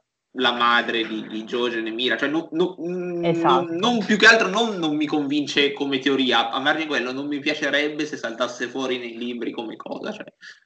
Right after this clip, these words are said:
Speaker 1: non, non ce la vedo bene, però, cioè, può anche essere, nel senso, come non mi piace che Victarion avrà ventimila capitoli in The Winds of Winter, eppure succederà, <laughs> cioè, sono cose che possono anche succedere, ma non è che mi devono piacere per forza, per questo, cioè, quindi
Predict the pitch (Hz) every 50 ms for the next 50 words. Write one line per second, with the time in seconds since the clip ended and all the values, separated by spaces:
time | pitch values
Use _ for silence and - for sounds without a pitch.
0 | _ _ _ - 131 131 135 135 139 147 143 131 - 147 139 131 131 135 127 123
1 | 113 110 120 120 110 104 101 98 - - 139 143 143 - 135 110 - - - _
2 | _ _ _ 131 139 143 151 147 131 139 143 147 135 120 113 - - 120 117 113
3 | 117 113 - 135 123 120 131 123 143 151 156 156 151 151 151 151 143 165 160 143
4 | - 156 143 147 143 139 139 135 - - 143 143 143 143 139 135 135 135 131 123
5 | 143 139 135 131 127 131 - - 135 127 139 143 135 127 123 127 - 139 143 135
6 | 131 127 127 127 131 127 131 139 139 139 - 143 135 139 139 151 139 131 131 131
7 | 127 127 127 - - - 160 160 151 131 135 - 139 135 - - 156 151 180 196
8 | - - - - - - - 247 254 254 247 - - - - - - 381 - 202
9 | 220 202 - - - - - 285 208 196 - 185 185 190 185 208 220 - 196 180
10 | 170 156 151 180 175 - 185 170 180 190 190 190 214 - 226 214 - - 185 185
11 | 185 190 190 175 156 151 147 143 160 151 - 160 147 143 139 139 131 135 135 131
12 | - 131 120 117 - 135 123 123 120 123 120 120 117 110 - - 127 117 113 113
13 | 113 - - - 123 117 113 113 - - 127 123 117 - - - - - - -
14 | - - - _ - - - - - - -